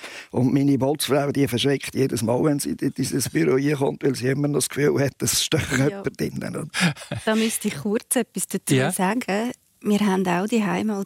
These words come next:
Speaker 2: die Helene Fischer als Pappfigur gehabt.
Speaker 3: Nein, das ist nicht wahr.
Speaker 2: Doch. Und wir hat, mein Mann hat sie unten beim Keller unten angetan. Und jedes Mal, wenn ich dort reinkomme, bin ich total verschrocken,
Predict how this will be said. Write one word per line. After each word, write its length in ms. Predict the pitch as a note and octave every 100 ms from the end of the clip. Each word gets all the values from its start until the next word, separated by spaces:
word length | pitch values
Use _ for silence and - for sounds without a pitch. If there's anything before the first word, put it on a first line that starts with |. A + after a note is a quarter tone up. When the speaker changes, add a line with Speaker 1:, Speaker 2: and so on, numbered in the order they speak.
| -
Speaker 2:
die 60 |
Helene 320 | G#3 G3+ G3
Fischer 400 | F#3+ G3+ - A3+
als 160 | F#3+ -
Pappfigur 640 | F#3 G3 - A3+ A#3 A#3 B3
gehabt. 280 | - G#3 G#3+
Speaker 3:
Nein, 120 | -
das 80 | B2
ist 60 | G2+
nicht 160 | A#2+
wahr. 240 | A2+ E2+ E2+
Speaker 2:
Doch. 420 | A3+ C4+ - - - -
Und 160 | A#3
wir 160 | A3 G#3+
hat, 140 | G#3+
mein 160 | A3+ G#3+
Mann 260 | G#3 A#3+
hat 140 | A#3 -
sie 160 | A3+
unten 280 | A3 A#3 B3+ A#3+
beim 160 | A3
Keller 420 | G3+ F#3 A3 B3+
unten 320 | - B3 A3 G#3
angetan. 360 | G3+ B3+ A#3
Und 100 | G3+
jedes 260 | G3 A#3 -
Mal, 160 | B3+
wenn 140 | G#3+ G#3
ich 120 | G#3
dort 140 | G#3+ -
reinkomme, 360 | G#3 C4+ C4 C4
bin 180 | A3+ A3
ich 80 | - -
total 440 | B3+ - F3 B3
verschrocken, 720 | A3 - E3+ C#4 - - B3